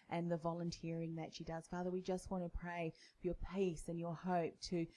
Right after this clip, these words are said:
go through every single women's shelter across the world, but particularly where Karina is working, that those women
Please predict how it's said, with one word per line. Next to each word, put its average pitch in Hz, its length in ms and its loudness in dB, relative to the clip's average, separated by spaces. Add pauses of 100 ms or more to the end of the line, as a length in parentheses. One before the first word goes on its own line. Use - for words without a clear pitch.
(200)
go 190 320 6
through 185 340 2 (120)
every 208 420 4
single 170 840 2
women's 208 420 6
shelter 170 420 2
across - 560 0
the 185 80 4
world, 160 380 2
but 208 100 2
particularly 180 760 2 (320)
where 180 140 4
Karina 170 440 0
is - 220 -2
working, 165 480 -2
that 165 180 -4
those 180 320 -2
women 175 460 2